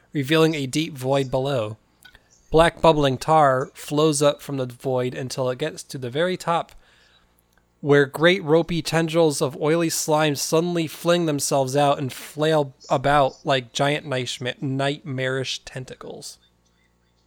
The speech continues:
The colossal mass of rolling tar, roiling tar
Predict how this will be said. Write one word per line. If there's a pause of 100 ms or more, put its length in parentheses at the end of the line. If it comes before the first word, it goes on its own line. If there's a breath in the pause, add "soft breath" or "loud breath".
(920 loud breath)
The
colossal
mass
of (520)
rolling
tar,
roiling
tar